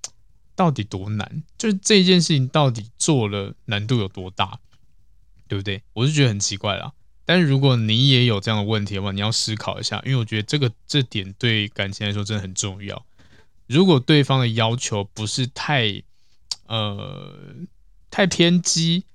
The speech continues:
或是太极端、太刻意之类的，那我觉得给他一点他要的应该不为过吧，对不对？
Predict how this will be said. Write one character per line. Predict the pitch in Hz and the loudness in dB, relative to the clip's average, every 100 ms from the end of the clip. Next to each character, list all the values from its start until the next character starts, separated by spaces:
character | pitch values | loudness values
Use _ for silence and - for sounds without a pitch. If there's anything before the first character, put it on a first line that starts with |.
| _ _ | _ _
或 | - 160 | -2 0
是 | 147 151 | 2 -2
太 | - 160 151 127 110 - | -4 0 2 2 0 -2
极 | - 123 143 | -2 -2 -2
端、 | - 175 165 180 - - | 4 6 6 2 -4 -10
太 | - 147 | -6 -6
刻 | - - 180 139 | -4 2 2 4
意 | 156 147 | 2 0
之 | 120 131 | -2 -2
类 | 135 131 | 0 0
的， | 107 101 135 _ - - - | 0 -4 -8 _ -20 -20 -4
那 | 185 175 - | 0 2 0
我 | - 120 | -4 -2
觉 | 135 139 | 0 0
得 | 156 143 120 - - - _ _ _ - | 2 2 0 -4 -14 -20 _ _ _ 0
给 | 120 107 | 2 2
他 | 139 156 | 0 0
一 | 185 | 0
点 | 139 101 | -2 -4
他 | 101 117 | -4 -4
要 | 120 117 101 | 0 -2 -2
的 | 101 | -6
应 | - 131 | -4 -2
该 | 131 | -2
不 | 123 123 110 | -4 -4 -4
为 | 95 95 | -6 -10
过 | - 104 | -8 -8
吧， | - - - _ - - _ - | -8 -14 -14 _ -20 -20 _ -8
对 | 104 | -6
不 | 98 | -2
对？ | 101 101 | -4 -6